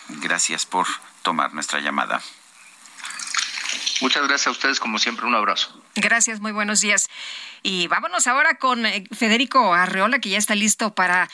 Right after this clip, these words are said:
Speaker 3: su colaboración de esta mañana. Federico Arreola, periodista, quien saludamos con mucho gusto como cada semana. ¿Cómo estás? ¿De qué nos platicas hoy?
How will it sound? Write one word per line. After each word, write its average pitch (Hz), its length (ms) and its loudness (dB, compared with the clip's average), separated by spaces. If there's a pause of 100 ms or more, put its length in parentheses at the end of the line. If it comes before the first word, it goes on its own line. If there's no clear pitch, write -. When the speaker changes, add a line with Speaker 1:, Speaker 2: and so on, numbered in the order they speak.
(180)
Speaker 3:
su - 180 0
colaboración 196 720 2
de 202 120 2
esta 202 400 2
mañana. 226 640 2
Federico 208 400 -4
Arreola, 208 340 2
periodista, 196 560 2
quien 190 180 -2
saludamos 208 380 2
con 190 100 0
mucho 208 220 2
gusto 214 240 2
como 180 200 0
cada 202 200 2
semana. 202 360 2
¿Cómo 311 200 -2
estás? 302 360 2
¿De 302 120 -2
qué 302 80 2
nos 302 180 2
platicas 240 520 0
hoy? 208 260 2